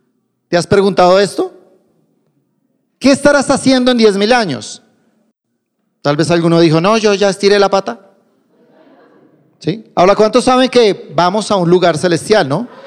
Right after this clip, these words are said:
Vamos de regreso a nuestra casa. Y deberíamos estar pensando, "¿Cómo será mi vida en mil años?".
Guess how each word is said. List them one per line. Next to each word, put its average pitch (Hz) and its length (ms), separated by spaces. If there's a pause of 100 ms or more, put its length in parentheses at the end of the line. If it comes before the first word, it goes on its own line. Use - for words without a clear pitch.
(180)
Vamos 220 280
de 262 100
regreso 226 520
a 233 40
nuestra 233 300
casa. 233 480 (880)
Y 190 80
deberíamos 185 680
estar 190 680
pensando, 208 1160
"¿Cómo 208 280
será 185 540
mi 175 200
vida 170 580
en 139 160
mil 139 160
años?". 135 480